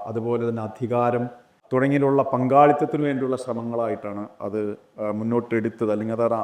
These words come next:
ആവശ്യങ്ങളായി ഉന്നയിക്കപ്പെട്ടെന്നുള്ളതാണ്. മറ്റു സാമുദായിക വിഭാഗങ്ങൾ മതപരിഷ്കരണങ്ങളായിട്ടുള്ള സാമുദായിക പരിഷ്കരണമായിട്ടുള്ള പരിഷ്കരണ സംരംഭങ്ങളായി നിൽക്കുമ്പോൾ അടിത്തട്ട് സാമുദായിക വിഭാഗങ്ങൾ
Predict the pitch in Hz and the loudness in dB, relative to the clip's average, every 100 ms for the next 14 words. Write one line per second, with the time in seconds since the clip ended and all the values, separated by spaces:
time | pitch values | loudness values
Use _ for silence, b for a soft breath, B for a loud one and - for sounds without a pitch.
0 | 101 120 127 139 127 123 117 117 127 123 | 0 0 0 -2 0 0 0 0 0 0
1 | 117 113 104 95 78 - _ _ _ _ | -2 -4 -6 -8 -12 -18 _ _ _ _
2 | _ _ - - 220 208 190 196 190 190 | _ _ -6 -2 0 4 4 6 6 8
3 | 196 190 - 165 165 160 165 160 160 - | 8 4 4 4 4 4 2 0 -4 -8
4 | 135 139 151 160 156 135 - 151 147 147 | 0 4 4 4 2 -2 -2 -2 0 2
5 | 147 139 139 131 131 123 123 - 117 117 | 4 4 2 0 -2 -4 -6 -14 -10 -6
6 | 123 131 131 131 127 117 - - 120 123 | -2 0 2 0 -4 -6 -8 -6 -4 -2
7 | 120 113 113 113 117 113 - 135 135 123 | -2 -4 -6 -4 -4 -6 -6 -6 -6 -6
8 | 117 120 110 110 113 110 107 - 104 131 | -6 -6 -6 -8 -8 -8 -8 -10 -10 -8
9 | - _ _ _ _ _ - 135 120 143 | -10 _ _ _ _ _ -4 -4 0 -2
10 | 175 170 156 151 156 151 151 127 127 127 | 0 0 2 4 4 6 2 0 0 0
11 | 127 135 | 0 -2